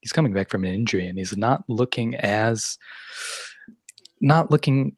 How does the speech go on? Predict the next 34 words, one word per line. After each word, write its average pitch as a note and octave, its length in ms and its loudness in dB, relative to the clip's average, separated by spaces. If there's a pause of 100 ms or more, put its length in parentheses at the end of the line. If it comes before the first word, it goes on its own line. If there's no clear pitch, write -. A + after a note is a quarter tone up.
(340)
quite C#3 560 6
right. F#2 720 0
He's A#2+ 120 -4
still, C#3 300 2
like, F#2 300 -8
serviceable. G#2+ 720 2
He's G2 120 -6
still G#2+ 200 2
a F#2+ 40 -2
good G2 180 -6
player, G2+ 300 2 (640)
but G#2 160 2
he's A2 160 -4
not B2+ 260 2
quite A#2 380 4
at G2+ 120 -2
his, G#2+ 520 -4 (160)
like, G#2 120 -2
the A2 100 4
level G#2 280 4
that G2 120 -2
he's F#2+ 120 -2
shown F#2+ 380 0
this F#2+ 160 -2
season G2 340 -6
to F#2 60 -6
be. G#2 380 0 (680)
So A2+ 320 4
with A2 520 4 (220)
Kawhi A#2+ 520 6
already A2 440 2
having, G2+ 640 -2 (840)
one, A2 280 4
a G2 140 -2